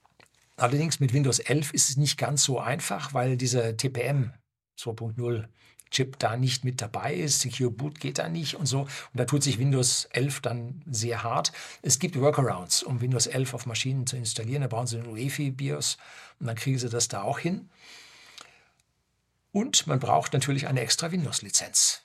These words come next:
Da sollten Sie sich klar darüber sein, dass die auch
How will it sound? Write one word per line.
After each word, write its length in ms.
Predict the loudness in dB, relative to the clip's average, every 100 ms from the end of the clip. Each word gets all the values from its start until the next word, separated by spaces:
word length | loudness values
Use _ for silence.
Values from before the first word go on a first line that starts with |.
| _ _ _ _ _ -10 -10 -12 _ _ -10
Da 360 | -8 -6 -8 -12 _
sollten 200 | -8 -8
Sie 80 | -8
sich 80 | -4
klar 160 | -4
darüber 320 | -2 0 0
sein, 440 | 0 2 0 0 -4 -18 -16
dass 240 | -4 -4
die 240 | -4 -8 -4
auch 360 | -2 -2 -8